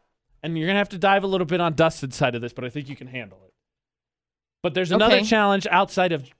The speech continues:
Speaker 1: just picking the members of the bridal party. There's an overarching issue. We'll get to it in six minutes. McCall, you've raised another interesting dilemma when it comes to picking your bridal party.
Speaker 2: Perfect.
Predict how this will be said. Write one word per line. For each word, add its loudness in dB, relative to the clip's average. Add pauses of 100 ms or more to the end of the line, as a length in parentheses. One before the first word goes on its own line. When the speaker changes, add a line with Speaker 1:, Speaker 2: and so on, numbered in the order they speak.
Speaker 1:
just -2
picking 0
the 2
members 2
of -2
the 0
bridal 2
party. -4
There's -2
an -4
overarching 0
issue. -4 (600)
We'll -8
get -4
to -2
it -2
in -2
six -8
minutes. -12 (600)
McCall, 2
you've -2
raised 0
another -2
interesting -4
dilemma 0
when 0
it -6
comes -2
to -14
picking -4
your -6
bridal 0
party. -10
Speaker 2:
Perfect. 0